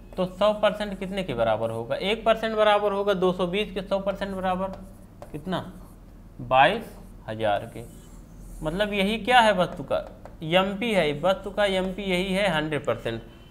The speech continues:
तो यही क्या हो जाएगा? बाईस हजार। तो बाईस हजार रुपये क्या हो जाएगा वस्तु का मूल्य?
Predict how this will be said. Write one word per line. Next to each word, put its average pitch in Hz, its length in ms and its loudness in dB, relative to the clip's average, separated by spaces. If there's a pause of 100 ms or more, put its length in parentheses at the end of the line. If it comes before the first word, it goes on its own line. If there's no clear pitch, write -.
(140)
तो 185 80 0
यही 190 220 4
क्या 233 180 4
हो 208 120 4
जाएगा? 139 280 4
बाईस 160 360 6
हजार। 107 360 0 (680)
तो 208 80 -2
बाईस 165 380 6
हजार 180 220 4
रुपये 180 260 0
क्या 190 140 -2
हो 139 140 2
जाएगा 120 240 0
वस्तु 135 280 -4
का 180 140 -6
मूल्य? 110 240 -8